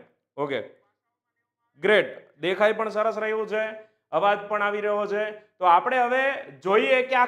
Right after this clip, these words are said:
કઈ પરીક્ષા છે અને ક્યારે આનો જે છેલ્લો દિવસ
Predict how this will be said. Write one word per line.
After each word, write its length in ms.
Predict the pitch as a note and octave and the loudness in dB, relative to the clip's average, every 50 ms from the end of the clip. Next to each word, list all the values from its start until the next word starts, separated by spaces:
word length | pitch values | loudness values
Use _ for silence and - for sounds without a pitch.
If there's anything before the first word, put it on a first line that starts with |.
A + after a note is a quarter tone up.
| B3 - | 0 0
કઈ 240 | A#3+ B3+ C4+ D4+ D#4+ D#4 - - _ _ | 0 2 2 0 -2 -6 -10 -14 _ _
પરીક્ષા 480 | G#3 A3 B3+ A#3 - - C#4 C4 B3+ A#3+ | -2 0 0 -2 -2 0 4 4 4 4
છે 140 | - A3 A#3 - - - _ _ _ _ _ - | 2 -2 -4 -6 -10 -16 _ _ _ _ _ -6
અને 140 | F#3 G#3+ G#3 | -4 -4 -4
ક્યારે 400 | G#3+ G#3+ G#3 G#3+ A3+ B3+ C4+ C#4+ D4+ D4 - - - - | -2 0 2 4 4 4 4 4 2 2 -2 -8 -8 -6
આનો 280 | F3 G3+ A3 A#3+ B3+ C#4 C#4+ D4+ D4 - - - _ _ _ _ _ _ _ C3+ | -4 -2 -2 0 0 0 0 0 -2 -6 -12 -20 _ _ _ _ _ _ _ _
જે 120 | G3 A#3+ C4 B3+ - | 0 0 0 0 -2
છેલ્લો 280 | - A#3 A#3+ C4 D4 D4 | -4 -4 2 4 4 4
દિવસ 400 | B3 G3 A3+ A#3 C#4+ D4 C#4+ C#4+ | 4 2 2 4 4 4 4 2